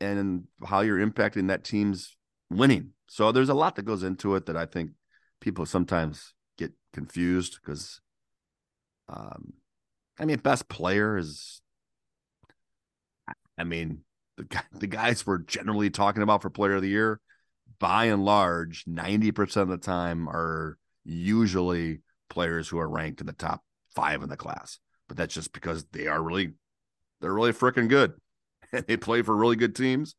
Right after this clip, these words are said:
and they do a lot of winning. And they're inevitably gonna be in that conversation.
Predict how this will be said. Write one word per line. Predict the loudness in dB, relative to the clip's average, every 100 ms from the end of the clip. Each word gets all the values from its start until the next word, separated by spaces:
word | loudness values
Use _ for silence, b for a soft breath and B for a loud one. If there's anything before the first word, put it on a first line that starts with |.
| _ _
and | -6
they | -2
do | 0
a | 4
lot | 4
of | 4
winning. | 4 0 -6 _ _ -12
And | -8 -4 -4 -4 -4
they're | -4 -6 -8 -14 b
inevitably | -4 0 2 2 2 2
gonna | 0 0
be | -2 -4
in | -4
that | -6
conversation. | -6 -8 -6 -6 -8 -12